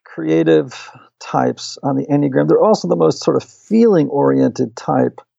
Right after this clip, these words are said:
on the Enneagram. Um, so one of the things I have to tell fours all the time is they have to get out of their imaginations, where they have incredibly rich imaginations. These are, I'm a four,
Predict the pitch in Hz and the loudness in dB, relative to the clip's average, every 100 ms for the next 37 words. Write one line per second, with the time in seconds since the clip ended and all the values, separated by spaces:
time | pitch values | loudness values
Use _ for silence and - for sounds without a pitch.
0 | _ _ _ _ _ - 143 143 143 151 | _ _ _ _ _ -2 0 0 -2 0
1 | 143 139 135 131 131 131 131 - _ - | 2 2 2 2 2 2 -2 -8 _ -20
2 | _ - _ - 214 214 - _ _ 196 | _ -20 _ 0 2 2 -2 _ _ -10
3 | - 262 233 180 359 370 277 220 202 185 | 0 2 2 -2 -2 0 0 0 2 2
4 | 196 180 196 165 - 196 190 170 160 151 | 0 0 2 0 0 2 2 2 2 0
5 | - 175 160 131 147 220 277 202 - - | -2 -2 -2 -2 0 0 -2 -4 -4 0
6 | 175 220 214 208 185 170 160 160 147 147 | 2 2 2 0 -2 -4 -4 -4 -4 -4
7 | 143 151 - - - - 139 156 180 214 | -2 -4 -6 -12 -18 -16 -4 0 2 2
8 | 165 160 - - - 254 226 143 135 127 | 0 -6 -10 -12 2 2 4 2 0 0
9 | 127 135 117 120 113 120 123 - - - | 0 -4 -6 -6 -6 -8 -8 -10 -14 0
10 | 226 220 202 156 _ _ _ _ _ 170 | 2 4 2 0 _ _ _ _ _ 0
11 | 190 262 220 220 175 - - | 2 2 2 2 0 -2 -12